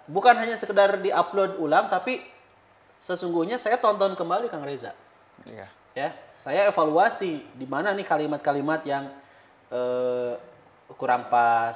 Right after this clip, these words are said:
Speaker 1: kurang cocok, atau mungkin ada dalil-dalil yang disampaikan, eh, punten ya, mungkin salah baca dalil atau mungkin salah mengutip surat, ayat, itu selalu dievaluasi. Ya. Tapi alhamdulillah selama ini aman lah ya. <laughs>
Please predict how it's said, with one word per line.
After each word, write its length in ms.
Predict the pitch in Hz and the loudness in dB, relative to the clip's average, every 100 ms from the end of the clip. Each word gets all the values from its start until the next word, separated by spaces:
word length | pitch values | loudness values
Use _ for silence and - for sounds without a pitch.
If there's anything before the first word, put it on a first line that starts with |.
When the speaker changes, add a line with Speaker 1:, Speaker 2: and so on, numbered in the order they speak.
| - | -8
Speaker 1:
kurang 240 | 117 110 | -10 -10
cocok, 480 | 107 107 - 107 - | -12 -14 -12 -10 -8
atau 160 | 113 | -6
mungkin 320 | 151 139 175 139 | -6 -6 -8 -6
ada 160 | 143 | -6
dalil-dalil 580 | 139 135 147 143 135 151 | -4 -4 -4 -4 -4 -4
yang 140 | 151 | -4
disampaikan, 720 | 139 135 131 127 165 147 156 - - _ _ _ _ _ _ _ - | -6 -8 -10 -8 -2 -2 -2 -6 -18 _ _ _ _ _ _ _ -20
eh, 200 | - 123 120 | -8 -8 -6
punten 320 | 175 202 180 | -6 -4 -2
ya, 180 | 160 196 - - - | 0 -2 -6 -20 -20
mungkin 300 | - 104 127 | -18 -10 -8
salah 260 | 123 113 123 | -4 -2 -2
baca 300 | 113 101 107 | -4 -6 -4
dalil 540 | 131 180 170 160 165 | 2 2 2 0 -2
atau 240 | - - 143 | -4 -4 -4
mungkin 260 | 131 131 127 | -6 -10 -8
salah 260 | 123 117 | -2 -2
mengutip 480 | 123 117 117 123 117 | -4 -10 -10 -12 -12
surat, 480 | - 170 165 143 139 | -8 -4 0 0 0
ayat, 400 | 143 156 151 147 - | -6 -6 -2 -4 -4
itu 120 | 208 | -12
selalu 420 | 208 170 180 190 | -8 -6 -6 -6
dievaluasi. 640 | 160 143 120 127 110 - - _ _ _ _ | -8 -6 -8 -6 -8 -10 -18 _ _ _ _
Ya. 140 | - - _ _ _ | -20 -20 _ _ _
Tapi 180 | 117 156 | -8 0
alhamdulillah 380 | 143 135 135 147 | 2 2 0 -4
selama 260 | 127 120 117 | -4 -6 -6
ini 200 | 127 135 - - | -10 -14 -18 -20
aman 300 | - 113 123 | -14 -8 -8
lah 100 | 101 | -8
ya. 140 | 104 113 | -10 -4
<laughs> 840 | 214 - - - 156 151 135 - | -2 2 2 2 -2 -4 -6 -14